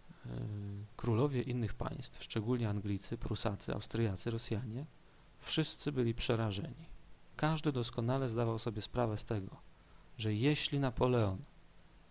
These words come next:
dostanie chociaż rok, czy chociaż dwa, czy trzy lata, to znowu, y, zbuduje we Francji tak potężną armię, że może podjąć próbę podbicia Europy po raz drugi.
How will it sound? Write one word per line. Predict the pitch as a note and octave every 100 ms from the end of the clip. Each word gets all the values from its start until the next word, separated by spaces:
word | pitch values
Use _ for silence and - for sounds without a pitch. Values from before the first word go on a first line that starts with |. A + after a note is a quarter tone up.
| -
dostanie | A#2 - C#3+ D3 C#3
chociaż | C3+ C3+ B2+ A#2
rok, | B2 B2+ G#2 -
czy | -
chociaż | B2+ B2 A#2+
dwa, | A2 G#2 C3
czy | B2+ - C3 -
trzy | - - D3
lata, | B2+ G#2+ - - - - - - - - - -
to | C3
znowu, | A2+ C#3+ D#3 B2 C#3 - - - - - - - - - - - - - A2+
y, | G#2 G#2
zbuduje | G#2 B2 B2 C#3+ C3+
we | A#2
Francji | A#2 A#2 G#2 - B2+ -
tak | C#3+ -
potężną | C3+ C3 B2+ A#2
armię, | A#2+ A#2 G#2 A2 E3 - - - - -
że | D3+ G3+
może | B2+ C#3
podjąć | - F#3+ G#2+ G#2+ E3 - - -
próbę | D3+ A2+ A2+ C#3
podbicia | C#3 A2 A#2+ A#2+
Europy | - A#2 G#2 G2 C3
po | D3+
raz | F3
drugi. | G#3 G3+ G#2+